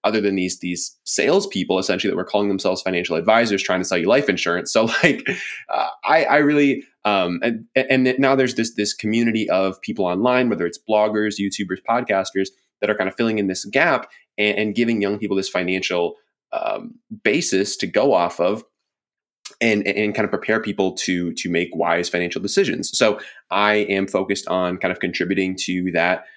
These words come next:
that tide of, of just providing solid financial information to people that, that they're not going to learn in school. They're not gonna learn from their parents unless they're in the upper echelons of society anyway. So my focus is on providing that to people who actively seek it. Because one thing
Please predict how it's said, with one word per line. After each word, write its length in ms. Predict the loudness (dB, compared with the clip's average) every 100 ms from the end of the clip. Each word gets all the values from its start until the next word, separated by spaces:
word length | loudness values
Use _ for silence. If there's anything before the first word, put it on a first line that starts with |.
| -4
that 220 | -2 -2
tide 420 | -2 0 0 0
of, 300 | 0 0 -2 -4
of 140 | -4
just 240 | -6 -8
providing 640 | -6 -2 0 2 0 -2 -6 _ _ -8
solid 580 | -2 2 2 2 0 0
financial 540 | 0 0 0 0 -2
information 520 | -2 -4 -2 0 0
to 60 | 0
people 400 | -2 0 0 2
that, 200 | 0 0
that 120 | -2 0
they're 80 |
not 260 | 0 0 0
going 140 | -2
to 120 | -2 -2
learn 140 | -2
in 100 | -2
school. 420 | -4 -2 0 0
They're 100 | 0
not 240 | 0 -2 0
gonna 100 | -2
learn 140 | -2
from 80 | -2
their 100 | -4
parents 460 | -2 -2 -2 -2
unless 260 | -4 -4 -2
they're 260 | -2 -2 -4 _ _
in 160 | -2 2
the 260 | 2 0 0
upper 280 | 0 2 0
echelons 440 | 2 2 2 0
of 60 | -2
society 420 | 0 2 2 2
anyway. 420 | 0 0 0 0 -4 -16 -6
So 180 | 0 2
my 200 | 2 2
focus 340 | 2 0 -2
is 140 | -4 -2
on 200 | -2 -2
providing 360 | 0 0 0
that 120 | -2
to 60 | -4
people 320 | -6 -2 -2 0
who 240 | 0 -2 -8 -20 -4
actively 400 | 0 0 0 0
seek 360 | -2 0 0 0
it. 120 | 0
Because 220 | 0 0
one 220 | 2 2
thing 300 | 4 2 2